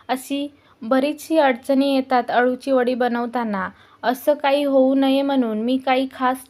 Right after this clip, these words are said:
टिप्स सांगितलेली आहे, त्याच्यामुळे व्हिडिओ तुम्ही शेवटपर्यंत नक्की बघा. आज मी ही अळूची वडी शॅलो फ्राय केलेली आहे. तुम्ही डीप फ्राय देखील करू शकता आणि एकदा बनवली तर तुम्ही ही अळूची वडी चार पाच दिवस फ्रीजमध्ये स्टोअर करून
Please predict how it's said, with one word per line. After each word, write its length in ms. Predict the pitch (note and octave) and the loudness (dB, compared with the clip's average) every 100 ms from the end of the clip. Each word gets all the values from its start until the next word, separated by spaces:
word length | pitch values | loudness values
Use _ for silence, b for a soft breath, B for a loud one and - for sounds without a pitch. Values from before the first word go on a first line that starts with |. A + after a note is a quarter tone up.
| C4 | -8
टिप्स 240 | C4 - | -8 -6
सांगितलेली 580 | D4+ C4+ C4+ C4+ C4+ C4 | -4 -2 -2 0 2 2
आहे, 300 | C4 B3+ G3 | 0 0 -4
त्याच्यामुळे 580 | G3 A#3 A#3 B3+ C4 C4 | -4 -6 -2 -2 0 0
व्हिडिओ 340 | C4 B3+ C4+ C#4 | 0 0 0 0
तुम्ही 260 | C4+ A3+ A3 b b b - | -2 -4 -8 b b b -4
शेवटपर्यंत 720 | C#4+ C4+ C4 C#4+ C4+ C4 C4+ | 2 2 0 0 2 0 0
नक्की 440 | C#4 C4+ C4+ - | 0 -2 -6 -8
बघा. 400 | C4+ A#3 G3+ F#3+ G3 b b b | 0 0 0 -4 -6 b b b
आज 260 | A3+ C4 D4 | -2 -2 -2
मी 140 | D4+ | -2
ही 220 | D4 D#4 D4+ | 0 0 0
अळूची 400 | C4 C4+ C4+ D4 | 0 0 -2 0
वडी 380 | C#4 A3+ G#3 G#3 b b _ | 0 0 -4 -8 b b _
शॅलो 320 | - C4 C#4 | 0 2 2
फ्राय 300 | C#4+ D4 C#4 | 0 2 2
केलेली 440 | C#4 C#4 C4+ C4 C4+ | 0 0 2 2 2
आहे. 340 | A#3 G#3+ G3+ G3+ | 0 0 -6 -6
तुम्ही 200 | C4 C4 | -2 -2
डीप 260 | B3+ C4+ C4 - | 0 -4 -6 -2
फ्राय 200 | C#4 C4+ | 0 2
देखील 320 | C#4 C4+ C#4+ | 0 -4 -4
करू 260 | C#4+ C4 C4 | 0 2 0
शकता 420 | C4 A3 - F#3+ | -4 -10 -4 -2
आणि 360 | F3+ G#3+ B3 B3+ | -2 -2 -2 0
एकदा 400 | A#3+ A#3 A#3 C#4+ | -4 -2 2 2
बनवली 560 | C#4+ C4+ C#4 C4+ A3 G3 b b b | 4 2 2 2 0 -4 b b b
तर 160 | C4+ C4 C#4+ | -2 0 0
तुम्ही 240 | C4+ C4+ | 2 4
ही 180 | C4 D4 | 2 0
अळूची 440 | B3 B3+ C4 C#4+ | 2 2 0 -2
वडी 380 | C#4 B3 G#3 G3+ G#3+ b b _ - - | 2 2 0 -6 -10 b b _ -8 0
चार 220 | C4 B3 | 2 2
पाच 240 | A#3+ C#4+ | 2 0
दिवस 380 | C4 C#4 C4+ C4+ | 0 2 0 0
फ्रीजमध्ये 560 | - C#4 C#4 D4 C#4 C#4 | -6 -6 -2 -2 -2 -4
स्टोअर 360 | - C4 C4 | 0 0 0
करून 360 | C4+ C#4 A#3 G#3+ | 2 2 2 -2